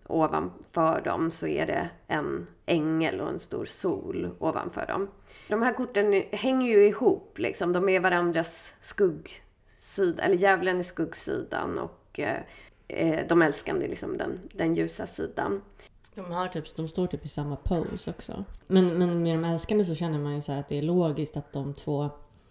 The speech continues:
Speaker 2: är med i bild, så att säga, eftersom de heter lovers. Men med djävulen så är det ändå så här, det skulle ju bara kunna vara en bild på djävulen. Men
Speaker 1: Ja, men det tänker du innan du har
Speaker 2: Mm.
Speaker 1: liksom undersökt kortet.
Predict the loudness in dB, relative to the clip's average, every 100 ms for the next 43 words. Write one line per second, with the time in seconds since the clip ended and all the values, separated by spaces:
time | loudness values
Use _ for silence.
0 | -20 -4 0 0 0 0 0 0 0 -4
1 | -8 -10 -6 -4 -4 -4 -2 -2 -4 -6
2 | -8 -10 -12 -8 -4 -4 -4 -4 -6 -14
3 | -20 -20 _ _ -2 2 4 4 4 4
4 | 4 0 0 0 -2 -8 -10 -8 -8 -10
5 | -14 _ _ _ -20 _ -12 -10 -10 -12
6 | -8 -2 0 0 0 -2 -6 -8 -6 -4
7 | -4 -4 -4 -6 -6 -8 -12 -18 -16 -10
8 | -4 -2 -4 -6 -8 4 6 6 4 2
9 | 4 2 2 4 6 6 4 4 4 2
10 | 2 2 4 6 6 6 4 4 2 2
11 | 2 2 4 4 4 0 0 2 2 0
12 | -10 -6 -6 -8 -2 0 0 -4 -16 -20